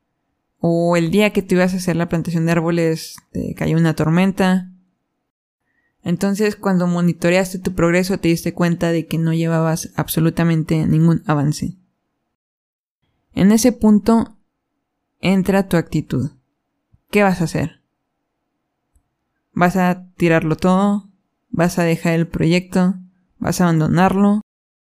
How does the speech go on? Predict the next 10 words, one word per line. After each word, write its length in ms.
¿O 120
vas 180
a 60
ver 120
la 140
manera 720
en 100
la 80
que 160
puedas 640